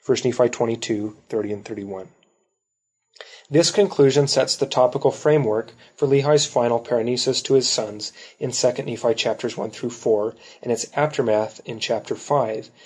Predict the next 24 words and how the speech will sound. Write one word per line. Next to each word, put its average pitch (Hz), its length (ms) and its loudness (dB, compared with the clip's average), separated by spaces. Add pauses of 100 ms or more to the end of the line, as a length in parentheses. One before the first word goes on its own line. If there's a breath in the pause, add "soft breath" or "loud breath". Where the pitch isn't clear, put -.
(160 loud breath)
including 151 460 2
Lehi's 131 440 4
conditional 139 560 2
blessing 120 440 0
upon 113 340 -2
Laman, 120 400 0
Lemuel, 113 320 2
and 110 100 -4
the 107 40 -6
sons 107 200 -6
of 104 120 -6
Ishmael 113 520 0 (380 loud breath)
in 143 100 -2
Second 135 300 0
Nephi 127 280 0
one 113 340 0 (200)
twenty-eight 113 360 -6
and 117 80 -16
twenty-nine, 107 600 -6 (420 soft breath)
"If 127 260 -4
ye 123 100 -2
will 120 160 2
hearken," 110 540 -2 (300)
or, 107 360 0